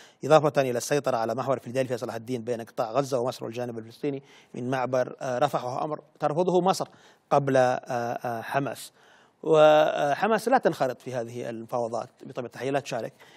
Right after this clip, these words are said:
لكن، آه، تمثل عبر المصريين والقطريين الذين ينقلون إليها ما حدث من تقدم فيها. أنا أجد أن الرغبة الأمريكية هي مؤثرة، وقد تدفع بإنجاز من هذا النوع قبل الانتخابات الأمريكية من خلال الجولة الثانية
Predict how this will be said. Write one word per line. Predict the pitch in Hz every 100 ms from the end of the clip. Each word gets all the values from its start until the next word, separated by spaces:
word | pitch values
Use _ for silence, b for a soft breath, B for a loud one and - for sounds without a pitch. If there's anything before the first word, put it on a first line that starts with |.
| B -
لكن، | 165 160 160 -
آه، | 151 135 127
تمثل | 165 160 - 131
عبر | 135 127
المصريين | 131 127 135 123 123 123 127
والقطريين | 131 131 - 127 127
الذين | 123 131
ينقلون | 127 135 160 139
إليها | 123 120
ما | 123
حدث | - 120 120 -
من | 113
تقدم | - 117 117 117 B B B
فيها. | - 127 110 101 - B B B -
أنا | 208
أجد | 208 170
أن | 165
الرغبة | 151 - - 151 143 143
الأمريكية | 135 127 123 123 120 - _
هي | 165 139 131
مؤثرة، | 147 143 - 117 139 _ _
وقد | 143 143 135
تدفع | 180 139 139 - _ 135
بإنجاز | 131 127 135 127 135 117 107 -
من | 131
هذا | 127 120
النوع | 120 127
قبل | - - 120 117
الانتخابات | - 131 123 127 139 135 127 -
الأمريكية | 131 127 127 131 127 b b b _ -
من | 139
خلال | 160 160
الجولة | 160 156
الثانية | - 165 147 127 113